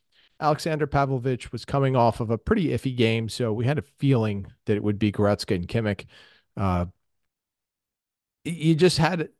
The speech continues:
to think at this point Tuchel was gonna ride what a lot of people have thought they should be doing, which is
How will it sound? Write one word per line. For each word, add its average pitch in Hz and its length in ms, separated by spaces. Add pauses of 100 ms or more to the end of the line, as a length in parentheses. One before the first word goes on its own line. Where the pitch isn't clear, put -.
to 127 100
think 127 360
at 98 100
this 104 140
point 107 280
Tuchel 113 320
was 104 140
gonna 120 180
ride 107 540 (320)
what 160 320
a 180 40
lot 160 220
of 147 80
people 147 380
have 120 180
thought 117 320
they 113 120
should 135 240
be 120 100
doing, 110 300
which 110 160
is 139 180